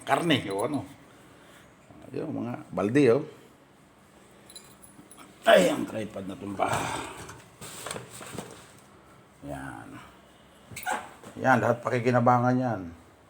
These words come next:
Lahat, lahat. O, shout out pala kay Bro Boyles. Yung aking sound system na binenta sa'yo. Ayan, nandito pala yung box.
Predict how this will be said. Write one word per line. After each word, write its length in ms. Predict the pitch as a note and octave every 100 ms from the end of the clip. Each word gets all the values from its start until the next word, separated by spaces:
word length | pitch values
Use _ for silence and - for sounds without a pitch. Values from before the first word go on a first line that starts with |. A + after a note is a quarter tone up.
| -
Lahat, 320 | G#2 G#2+ -
lahat. 320 | F#2 G#2 F#2 - - - _ - - - - - -
O, 80 |
shout 240 | F#2 - G#2+
out 160 | A2+
pala 160 | - A2
kay 160 | G#2+ A2
Bro 240 | G#2+ G#2+
Boyles. 640 | A#2 A#2 G2 F#2 - - - -
Yung 240 | F2 F2+
aking 560 | F#2 - G2+ G2+ G2 G2 G2 - - - - - - - _ -
sound 240 | G2+ G2
system 400 | G2+ - G#2 G2
na 80 | F#2+
binenta 320 | G2 G#2 -
sa'yo. 320 | G2+ A2 F2+
Ayan, 240 | F#2+ F2 E2
nandito 320 | E2 F2 F2
pala 160 | F#2+
yung 160 | F#2 F#2
box. 400 | F#2 - - -